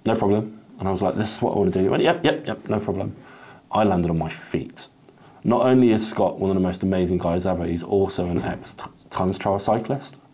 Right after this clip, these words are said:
So somebody that hadn't been on a bike in years had suddenly arrived at the doorstep of someone that cycled as a passion. And I went, "Mate, I need your help." And he went, "Yep, no, that's fine."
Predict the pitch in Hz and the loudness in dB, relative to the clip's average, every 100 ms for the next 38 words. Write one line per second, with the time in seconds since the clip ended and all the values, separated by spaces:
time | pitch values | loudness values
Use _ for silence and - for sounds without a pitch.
0 | - - - - - - - 92 - 120 | -20 -20 -20 -18 -18 -18 -6 -2 2 4
1 | 120 113 110 113 113 104 104 101 101 101 | 6 4 2 2 2 2 2 4 2 2
2 | 104 101 90 90 90 - 107 104 101 95 | 4 4 4 2 -2 -2 0 2 2 4
3 | 101 98 - 90 104 101 101 78 76 - | 4 2 0 0 2 2 2 -4 -6 -6
4 | 87 92 90 90 - 92 90 90 92 - | -4 0 0 0 -2 -2 -2 -4 -6 -10
5 | - _ - - 85 85 82 - 113 - | -20 _ -4 -2 -2 -4 -6 -8 -10 -14
6 | - - - - - - - 95 90 - | -20 -20 -20 -20 -20 -20 -4 -2 0 0
7 | 87 85 - 90 85 85 - - - - | -2 -2 -2 -2 -2 -4 -10 -12 -16 -20
8 | - 85 87 - 269 - 131 139 127 - | -8 -6 -2 2 2 2 2 2 0 0
9 | 107 113 - | 0 0 -4